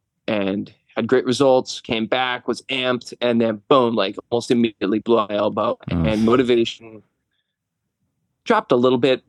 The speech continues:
Speaker 1: but I've never lost the psych ever, not for a second in my life. So I was like,
Speaker 2: <laughs>
Speaker 1: "All good. I'm just gonna get my fingers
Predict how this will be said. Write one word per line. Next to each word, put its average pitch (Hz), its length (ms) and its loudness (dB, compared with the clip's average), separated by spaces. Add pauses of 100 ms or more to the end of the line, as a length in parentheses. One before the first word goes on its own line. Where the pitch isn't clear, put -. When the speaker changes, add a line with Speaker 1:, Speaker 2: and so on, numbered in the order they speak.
Speaker 1:
but 117 280 2
I've 117 280 -2
never 120 460 2
lost 123 540 0
the 127 140 -2
psych 131 480 -2 (180)
ever, 113 540 2
not 120 240 -2
for 95 140 -2
a - 80 -8
second 120 640 -4
in 113 80 0
my 98 120 0
life. 107 440 -2 (100)
So - 140 0
I 104 80 2
was 107 180 0
like, 101 220 0 (160)
Speaker 2:
<laughs> - 200 -10
Speaker 1:
"All 131 140 4
good. 123 440 2
I'm 139 100 2
just 151 160 -4
gonna 120 140 2
get 120 160 2
my 123 260 -2
fingers 127 340 2